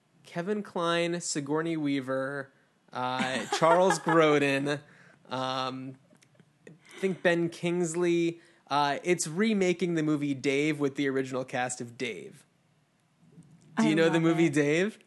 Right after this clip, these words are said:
Speaker 2: Yes.
Speaker 1: I was just thinking about, like, you know, everything that's going on with politics, and it's just like, man,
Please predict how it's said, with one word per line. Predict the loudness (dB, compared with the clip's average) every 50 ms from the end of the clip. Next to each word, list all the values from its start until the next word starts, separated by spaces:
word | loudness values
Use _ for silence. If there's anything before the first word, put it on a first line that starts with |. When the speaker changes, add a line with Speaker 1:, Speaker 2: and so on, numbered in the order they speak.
| _ _ _ _ _ _ _ _ -10 -8
Speaker 2:
Yes. | -6 -4 -2 -2 -2 -2 -4 -4 -6 -6 -6 -8 -12 _ _ _ -20 -20 -20 -20 _ _ _
Speaker 1:
I | 2 2
was | 4 4 2
just | 0 -2 -6 0
thinking | 0 0 0 2 0 0 0 2
about, | 2 4 4 4 4 2 2
like, | 0 0 0 -2 -2 -4
you | -2 0
know, | 2 2 2
everything | 0 0 -2 -4 -4 -4
that's | -4 -4
going | -2 0 0 0 0 0 -2
on | -2 -2 -2
with | -4 -6 -6
politics, | -6 -4 -4 -4 -4 -6 -4 -4 -4 -4 -4 -4 -6
and | -6 -6
it's | -6 -8 -8
just | -8 -8 -8 -6 -8
like, | -8 -8 -8 -6 -8 -10 -10 -14 _ _ _ _ _ _ _ _ _ _ _ -4
man, | -2 0 0 0 0 -2 -4 -8 -10